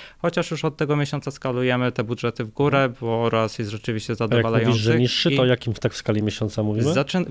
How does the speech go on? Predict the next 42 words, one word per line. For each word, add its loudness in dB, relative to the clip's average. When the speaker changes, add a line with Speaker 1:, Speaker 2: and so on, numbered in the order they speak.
Speaker 1:
to 0
jest 0
w -10
ogóle -4
ciekawa -4
sytuacja, 0
bo -2
zaczynaliśmy -2
z -8
dosyć -4
duż-, -2
dosyć 0
dużymi 2
budżetami, -2
ale 0
zdecydowaliśmy -2
się -4
je 0
zmniejszyć, -2
żeby 2
trochę -4
wolniej 0
to -6
potestować -4
dla 0
bezpieczeństwa. -4
Zaczynaliśmy -2
od -4
trzech -4
tysięcy, -4
potem -4
było -2
pięć -6
tysięcy, -2
potem -4
było -2
siedem -2
tysięcy, -4
teraz -6
mamy -2
dziesięć -4
tysięcy -2